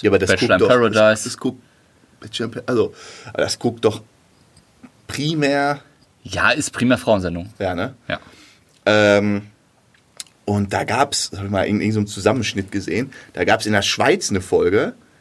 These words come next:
Speaker 1: da haben, zu-, sind, haben, sind zwei Freundinnen zu-, hingekommen
Speaker 2: Ja.
Speaker 1: und die haben beide um den Bachelor gebuhlt und waren auch beide im Finale. Und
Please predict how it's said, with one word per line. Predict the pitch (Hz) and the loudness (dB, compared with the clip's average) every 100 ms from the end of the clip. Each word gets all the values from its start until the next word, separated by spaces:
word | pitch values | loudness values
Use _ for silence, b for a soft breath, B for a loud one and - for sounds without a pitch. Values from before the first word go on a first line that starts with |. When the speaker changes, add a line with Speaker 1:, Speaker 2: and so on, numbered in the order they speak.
| b b - | b b -6
Speaker 1:
da | 196 | -4
haben, | 117 117 113 - _ _ _ _ | -2 -2 -4 -10 _ _ _ _
zu-, | - 120 | -6 -6
sind, | 117 120 | -4 -4
haben, | 113 117 | -4 -4
sind | 107 113 | -4 -4
zwei | 110 - 123 147 | -4 0 2 0
Freundinnen | - - 110 160 160 107 104 131 208 - _ _ _ _ _ _ _ - | -2 2 2 2 0 -2 -2 -4 -8 -14 _ _ _ _ _ _ _ -18
zu-, | - - | -16 -10
hingekommen | 104 107 107 113 113 - B B | -6 -4 -4 -4 -4 -10 B B
Speaker 2:
Ja. | 98 101 | -2 -2
Speaker 1:
und | - 110 | -6 -2
die | |
haben | 113 | 0
beide | 101 113 143 | 2 2 2
um | 139 127 131 | 0 -2 0
den | 120 107 | -2 -2
Bachelor | 135 143 - 120 92 101 120 | -4 -4 -8 -4 -4 -4 -6
gebuhlt | 113 107 113 117 156 269 - B B B B | -8 -8 -4 0 0 -2 -12 B B B B
und | - 107 | -2 2
waren | 120 | 4
auch | 117 | 4
beide | 110 135 151 | 4 4 2
im | 135 | -2
Finale. | - 127 123 135 | -6 -6 -4 -4
Und | 101 - - - - | -6 -10 -20 -20 -8